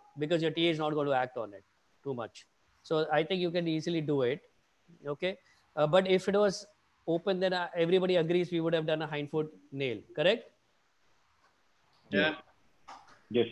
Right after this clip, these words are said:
Speaker 1: So, so this is what was there. Uh, next case,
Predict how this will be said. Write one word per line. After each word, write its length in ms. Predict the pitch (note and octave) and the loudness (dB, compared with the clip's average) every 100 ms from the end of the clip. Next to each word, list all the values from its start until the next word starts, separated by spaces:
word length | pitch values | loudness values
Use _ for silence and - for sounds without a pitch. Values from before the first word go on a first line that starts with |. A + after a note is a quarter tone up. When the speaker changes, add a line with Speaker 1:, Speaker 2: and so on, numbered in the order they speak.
| - | -6
Speaker 1:
So, 340 | - D#3 D3+ - | -4 -2 -2 -6
so 340 | - E3 E3 D#3 | 0 2 0 -2
this 180 | D#3+ | -2
is 120 | F3+ D#3+ | -2 0
what 160 | E3 | 0
was 240 | D#3+ D#3 D3+ | 2 0 2
there. 280 | D#3+ F3 E3+ | 2 0 0
Uh, 460 | D#3 E3 E3 F3 E3 - - | 2 4 4 2 -4 -10 -4
next 320 | F3 - - | -4 -6 -10
case, 840 | F#3 F3 F#3 F#3+ F3+ - - - | -2 0 2 0 -2 -8 -18 -20